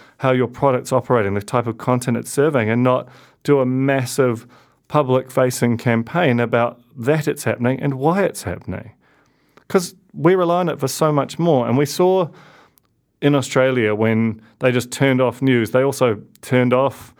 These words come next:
cyclone warnings and, you know, public health warnings during a pandemic. It was a, it was a massive deal. And when you think about that happening slowly, about all of the,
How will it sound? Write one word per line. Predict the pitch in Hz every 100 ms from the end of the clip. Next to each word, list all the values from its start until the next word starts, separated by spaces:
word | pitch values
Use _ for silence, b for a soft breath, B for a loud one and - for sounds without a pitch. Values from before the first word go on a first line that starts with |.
| b b b b _ -
cyclone | - 180 175 165 147 131
warnings | 123 120 110 101 98
and, | 113 104 101 104 - 131
you | 110
know, | 110
public | 151 151 143 -
health | 165 170 -
warnings | 135 107 95 98
during | 160 160
a | 143
pandemic. | 143 127 131 147 98 101
It | 147
was | 190 185
a, |
it | 165
was | 196 180
a |
massive | 147 147 - 131 123
deal. | 143 120 101 110 b b b -
And | 151 147
when | 175 180
you | 170
think | - 190
about | 190 160 147 143
that | 139 123
happening | 123 147 135 123 113
slowly, | - 147 147 165 139 98 110
about | 120 123
all | 156 151 160
of | 135
the, | 131 120